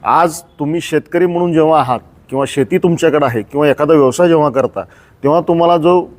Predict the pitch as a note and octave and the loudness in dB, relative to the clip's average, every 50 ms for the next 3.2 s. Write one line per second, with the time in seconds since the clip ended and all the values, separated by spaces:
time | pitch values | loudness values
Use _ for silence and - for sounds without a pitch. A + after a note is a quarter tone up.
0 | - _ - A#2+ B2 C3 D3 E3 E3+ F3 E3+ E3+ E3 F3 D#3+ A#2+ D3 C#3+ - - | -10 _ -2 -2 0 0 0 0 0 0 0 -2 -2 -2 -2 -2 -2 -4 -2 -2
1 | C#3 C3 B2 - - A#2 F#2+ E2 - - - _ _ _ _ _ _ _ - D#3 | -2 -4 -4 -6 -12 -14 -14 -14 -16 -20 -20 _ _ _ _ _ _ _ -2 0
2 | D#3 D3+ D3 C#3+ D3+ E3 D3+ D3+ - - E3 D3+ D3 D#3 D3 D#3 - D#3 D#3+ E3 | 0 2 2 2 2 2 2 0 -2 0 0 0 0 0 0 0 -2 -2 -4 -4
3 | D#3 - - | -4 -4 -8